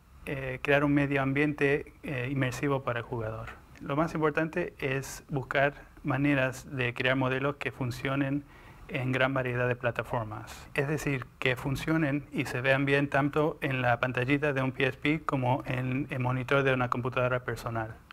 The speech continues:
La meta dentro del juego es de cooperar con otros jugadores para restaurar el, eh, oxígeno,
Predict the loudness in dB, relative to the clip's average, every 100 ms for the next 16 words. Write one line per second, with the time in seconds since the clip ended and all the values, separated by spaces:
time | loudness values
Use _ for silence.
0 | -14 -4 0 2 4 4 4 6 6 6
1 | 4 2 2 2 2 4 4 2 0 -2
2 | -2 -4 0 2 2 0 -2 -2 -2 2
3 | 4 4 2 0 0 0 0 2 2 2
4 | 0 0 2 4 2 0 -4 -4 -2 2
5 | 2 0 -6 -12 -8 -4 -4 -4 -6 -8
6 | -8 -6 -6 -4 0 0 0 -2 -2 -4
7 | -10